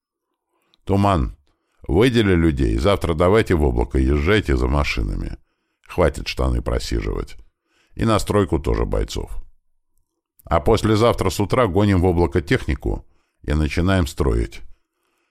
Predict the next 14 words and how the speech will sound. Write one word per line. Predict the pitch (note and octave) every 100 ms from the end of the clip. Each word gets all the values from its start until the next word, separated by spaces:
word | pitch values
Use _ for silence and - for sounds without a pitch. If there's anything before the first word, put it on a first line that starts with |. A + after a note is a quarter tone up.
| _ -
Как | G#2+ A#2+
раз | B2 F2+
завтрашний | F2 D#2 - - D#2
день | C2+ C2
будет | A#1 A#1 A1 -
на |
подготовку. | A#1 A1+ C2+ C2+ - - - - - - - - -
Выбора | - D#2+ D2 C#2 C#2
места | F2+ - C#2+
для | C2 C2+
строительства | - F#2+ A#2 - - B1+
и |
заказа | A#1 C2 C#2 C2
материалов». | B1 A#1+ - G#1 - - -